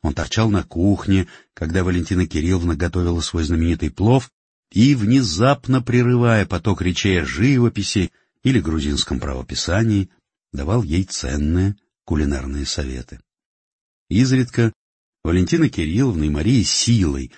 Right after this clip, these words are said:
вталкивали Чернявского ко мне в комнату и запирали за ним дверь на ключ. Это Чернявского не смущало, и он с полным самозабвением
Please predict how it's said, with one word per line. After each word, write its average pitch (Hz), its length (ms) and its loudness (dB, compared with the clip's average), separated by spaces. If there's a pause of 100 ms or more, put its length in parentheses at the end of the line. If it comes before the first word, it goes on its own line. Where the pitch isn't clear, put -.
(160)
вталкивали 78 640 -4
Чернявского 87 640 -2
ко 69 120 -12
мне 69 140 -8
в - 100 -18
комнату 160 540 2 (680)
и 95 140 2
запирали 95 640 -2 (340)
за 80 180 -2
ним 85 160 2
дверь 78 220 -2
на 78 120 -4
ключ. - 360 -16 (540)
Это 110 200 -2
Чернявского 92 520 -2
не 85 100 2
смущало, 90 680 0 (400)
и 92 100 2
он 139 220 6
с - 160 -8
полным 123 600 2
самозабвением 87 1120 0